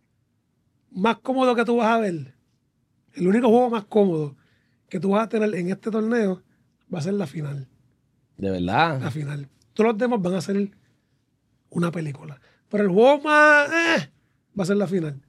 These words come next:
Speaker 2: ¿Por qué? Pero ¿cómodo en qué sentido?
Speaker 1: El más abierto que vas a tener.
Speaker 2: ¿De verdad?
Speaker 1: Sí.
Speaker 2: Una final de Puerto Rico
Speaker 1: Ponche-,
Speaker 2: entre
Speaker 1: pon-, póncheme aquí, mala mía, póncheme aquí.
Speaker 2: entre
Speaker 1: Que este va a ser el clip de promo.
Speaker 2: <laughs> Ay, ay, ay.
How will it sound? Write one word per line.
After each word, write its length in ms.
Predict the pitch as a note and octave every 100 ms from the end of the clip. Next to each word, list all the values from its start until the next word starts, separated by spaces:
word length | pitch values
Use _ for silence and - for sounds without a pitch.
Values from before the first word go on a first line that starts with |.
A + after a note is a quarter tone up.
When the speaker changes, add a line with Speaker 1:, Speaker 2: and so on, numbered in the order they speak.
| _ _ _
Speaker 2:
¿Por 240 | A#2+ A2+ G2
qué? 160 | A#2+
Pero 600 | B2 A#2 A2+ G#2+ G#2 G#2 G2+
¿cómodo 360 | C#3 C3+ E3 D#3
en 100 | C3+
qué 120 | C3
sentido? 540 | C3+ G#2 G#2 F#2+ F2+ G2+ _ _ _ G3+
Speaker 1:
El 80 |
más 160 | F#3 G3+
abierto 340 | A3 F#3 E3
que 80 | F3
vas 140 | F3 E3
a 20 |
tener. 180 | D#3 C#3
Speaker 2:
¿De 140 | F2+ G#2
verdad? 640 | F#2+ F2+ G2 D#3 G#3+ D3+
Speaker 1:
Sí. 220 | D#3+ C3 _ _ -
Speaker 2:
Una 260 | G#2 B2
final 600 | B2+ D3 B2+ A#2 C#3+ E3+
de 120 | E3 B2+
Puerto 340 | C3 G#2+ A#2
Rico 460 | A2+ B2+ D#3+ F#3+ F#3+
Speaker 1:
Ponche-, 160 | F3+
Speaker 2:
entre 220 | D3+ F#3 C#4
Speaker 1:
pon-, 60 | C4
póncheme 260 | C#4+ E4+ F4+
aquí, 160 | E4 D4+
mala 200 | E4 E4
mía, 140 | C#4+
póncheme 300 | D4 E4+ E4+
aquí. 180 | D4 B3+
Speaker 2:
entre 380 | C3 B2+ - C#3+
Speaker 1:
Que 60 | B3
este 120 | D#4
va 60 |
a 40 | C#4+
ser 100 | D#4+
el 120 | D#4+
clip 160 | E4+ D#4+
de 100 | D#4
promo. 420 | C#4+ B3+ G#3 D3+ G3+ - E3+
Speaker 2:
<laughs> 260 | D3+ C#3 -
Ay, 480 | A2 G#2 F#2+ F#2 G2
ay, 280 | D#2+ F2+ F2+
ay. 260 | D#2+ G#2